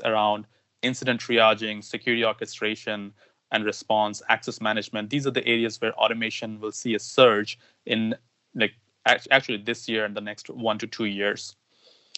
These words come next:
Um, in addition, I would say automation also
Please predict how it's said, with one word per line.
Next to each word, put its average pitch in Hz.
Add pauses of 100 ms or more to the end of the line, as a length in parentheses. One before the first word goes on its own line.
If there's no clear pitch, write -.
(360)
Um, 123
in 170
addition, 180
I 156
would 147
say 139 (160)
automation 151
also 127